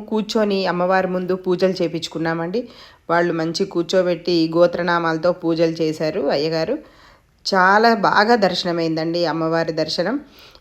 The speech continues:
ఇక్కడ అమ్మవారు నాభి పడిందండి. అష్టాదశ శక్తిపీఠంలో పదకొండవ శక్తిపీఠం ఈ గిరిజాదేవి శక్తిపీఠం.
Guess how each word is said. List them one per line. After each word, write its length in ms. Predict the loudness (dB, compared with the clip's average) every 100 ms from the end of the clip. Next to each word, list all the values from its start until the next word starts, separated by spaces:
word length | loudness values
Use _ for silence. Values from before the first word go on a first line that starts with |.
| -10
ఇక్కడ 480 | 0 4 6 4 2 -4
అమ్మవారు 680 | 0 4 6 4 2 0
నాభి 460 | 2 4 4 4 2
పడిందండి. 720 | 2 2 0 -2 -2 -4 -6 -10 _
అష్టాదశ 520 | -8 0 2 4 2 0
శక్తిపీఠంలో 640 | -2 -2 0 0 0 0
పదకొండవ 640 | 0 0 0 0 2 2
శక్తిపీఠం 680 | 0 -2 -6 -6 -4 -2 -4 -6 -20 _ -20 -20 _
ఈ 180 | -6 -4
గిరిజాదేవి 580 | -6 0 2 2 0 -2
శక్తిపీఠం. 680 | -4 -6 -6 -4 -4 -4 -8